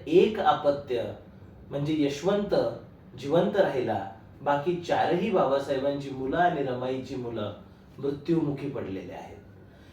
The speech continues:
ही फार दुःखाची गोष्ट आहे की आपल्या आयुष्यामध्ये ज्या दाम्पत्याने हजारो शोषित वंचितांचे संसार उभे केले,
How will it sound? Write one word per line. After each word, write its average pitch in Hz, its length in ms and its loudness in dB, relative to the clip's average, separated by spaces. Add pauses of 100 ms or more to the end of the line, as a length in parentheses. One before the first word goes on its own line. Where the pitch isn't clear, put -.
(160)
ही 220 100 0
फार 262 200 6
दुःखाची 214 540 2
गोष्ट 175 340 4
आहे 151 260 6
की 214 220 -2
आपल्या 185 420 4
आयुष्यामध्ये 165 960 2 (520)
ज्या 214 540 6 (360)
दाम्पत्याने 147 1080 2 (300)
हजारो 220 920 6
शोषित 180 520 0
वंचितांचे 185 720 2
संसार 143 520 2
उभे 143 260 4
केले, 101 460 -6